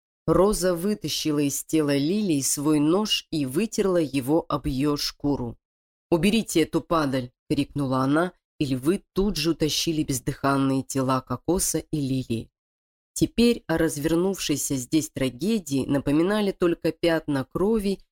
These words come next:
и клочки шерсти. «Можете расходиться!» Роза сделала жест, повелевающий всем покинуть площадь, и толпа начала медленно рассасываться. Роза поднялась к себе в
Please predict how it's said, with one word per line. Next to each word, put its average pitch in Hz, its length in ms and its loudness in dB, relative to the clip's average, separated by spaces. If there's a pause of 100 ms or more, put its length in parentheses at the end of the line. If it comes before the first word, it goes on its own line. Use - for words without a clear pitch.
(120)
и 226 120 0
клочки 156 600 -2
шерсти. - 760 -4 (520)
«Можете 220 520 2
расходиться!» 196 880 -2 (420)
Роза 143 380 2
сделала 131 580 0
жест, 165 460 -2
повелевающий 143 760 0
всем 156 460 2
покинуть 135 600 -4
площадь, 185 580 -2 (360)
и 233 100 0
толпа 151 560 0
начала 151 480 0
медленно 139 640 0
рассасываться. - 920 -6 (760)
Роза 226 360 4
поднялась 160 600 0
к - 60 -12
себе 139 300 -2
в - 100 -10